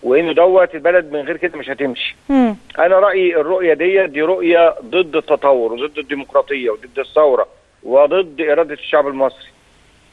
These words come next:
Speaker 1: في رؤية تانية بتقول إن الدستور نص على أحزاب أو ائتلافات داخل
Speaker 2: حقيقي.
Speaker 1: البرلمان،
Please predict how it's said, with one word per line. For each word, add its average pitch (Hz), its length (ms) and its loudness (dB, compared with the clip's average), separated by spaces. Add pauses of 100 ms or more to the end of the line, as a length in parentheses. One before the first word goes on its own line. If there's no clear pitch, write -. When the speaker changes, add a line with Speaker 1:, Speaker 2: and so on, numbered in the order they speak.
(120)
Speaker 1:
في 180 120 2
رؤية 196 320 4
تانية 180 340 0
بتقول 175 600 -2 (960)
إن 151 140 -8
الدستور 151 440 -4
نص 175 280 2
على 151 420 0 (420)
أحزاب 151 460 0
أو 147 180 0
ائتلافات 156 560 -2
داخل 139 420 -2
Speaker 2:
حقيقي. 233 180 0
Speaker 1:
البرلمان، 113 340 -2